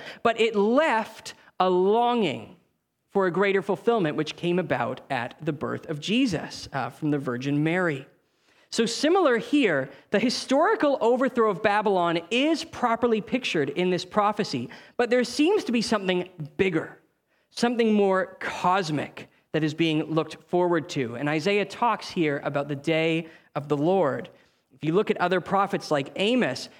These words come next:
you understand that this is nothing less than God's great day of judgment, when God carries out his justice before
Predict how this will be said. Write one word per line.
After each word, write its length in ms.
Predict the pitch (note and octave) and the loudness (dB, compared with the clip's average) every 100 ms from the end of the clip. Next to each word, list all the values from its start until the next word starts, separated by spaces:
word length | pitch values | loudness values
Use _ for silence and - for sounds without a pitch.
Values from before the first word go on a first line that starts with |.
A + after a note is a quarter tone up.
| - | -4
you 140 | E3+ F3+ | 0 2
understand 500 | E3+ E3+ - F3+ E3 | 2 0 0 0 0
that 100 | D#3 | 0
this 140 | G#3 | -2
is 160 | A3+ D#3+ | 0 0
nothing 560 | D#3+ G3 G3 A3+ G#3+ - | 2 0 0 0 0 0
less 580 | E3 F3 F3 B2+ - - | 0 0 0 -4 -10 -6
than 200 | D#3 D#3 | -4 -2
God's 460 | D3 C3+ C3+ C#3+ - - | 0 0 0 -4 -8 -8
great 540 | C3+ B2 A#2+ - - | -4 -4 -4 -10 -8
day 320 | C3 A#2+ A2+ | -4 -4 -6
of 180 | - - | -10 -14
judgment, 720 | - D#3+ F3 E3 C3+ F2 - _ _ | -4 0 0 -2 -6 -8 -16 _ _
when 140 | D3+ C#3+ | -4 0
God 340 | D#3+ E3 E3 | 0 0 -2
carries 420 | - F#3+ G3 G#3 | -4 -2 0 2
out 160 | E3+ D#3 | 0 -2
his 200 | D#3 C#3+ | -4 -6
justice 800 | - F#3 F#3 - - B2 - - _ _ - | -2 0 0 -4 -6 -6 -8 -16 _ _ -8
before 640 | C3+ - D#3+ C#3 B2 C3+ | -8 -2 0 0 0 -4